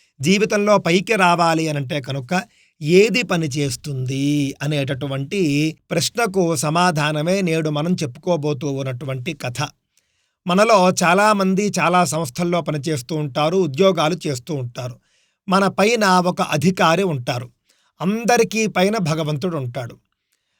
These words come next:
మన పై అధికారిని మనం మెప్పించామనుకోండి, భగవంతుడు మనల్ని మెచ్చుకుంటాడా? లేదా మనం భగవంతుణ్ణి మెప్పిస్తే మన పై అధికారి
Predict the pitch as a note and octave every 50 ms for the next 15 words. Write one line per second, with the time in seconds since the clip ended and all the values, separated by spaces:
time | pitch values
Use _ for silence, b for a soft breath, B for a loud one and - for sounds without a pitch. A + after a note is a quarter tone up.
0 | _ _ - F#3+ G#3 G#3+ G#3+ - - F3+ F#3+ A3 B3 B3+ G3+ G#3+ G#3+ - B3+ A3+
1 | A#3 A#3 A3+ A3+ G#3 G3+ G3 G3+ G3 F#3 F#3 F3 - G#3 G3 F#3+ - G#3+ G3 G3
2 | F#3 F3 D3 - G3 G3 F#3+ F3+ D#3+ E3 E3 E3 E3+ E3 D3 A#2+ C3 E3 G3 G#3+
3 | A3 A3+ A3+ G3+ F3 A3 G3+ F3 F3 F3+ F3 F3 E3+ E3+ E3+ E3+ F3 F3+ G3+ A3
4 | A#3+ C#4 _ _ _ _ _ - E3 F3+ F3+ - F3+ - F#3+ F3 C#3+ B2 E3 D3+
5 | D3 D3+ D#3 D3+ C#3+ C3+ B2 _ _ _ _ _ _ _ _ _ _ _ _ _
6 | _ _ _ G3 F#3+ A3 A#3+ F#3 B3 A3+ G3 F#3 F3+ F#3 F#3 F3+ F3+ F3+ F#3+ G3
7 | G3 F3 B2+ D3 F3 G#3 A3+ A#3+ B3 A#3+ F3+ A3+ A3+ A3 A3 G#3 F#3+ F#3 D3 -
8 | G3 C#3+ B2 - - A3+ A3 G3 F#3+ F#3 F3+ C#3+ E3+ E3+ F3+ G3+ G#3+ G3+ C#3+ F3+
9 | F3 - D#3+ D3 D3+ D#3+ G3+ A3+ C4+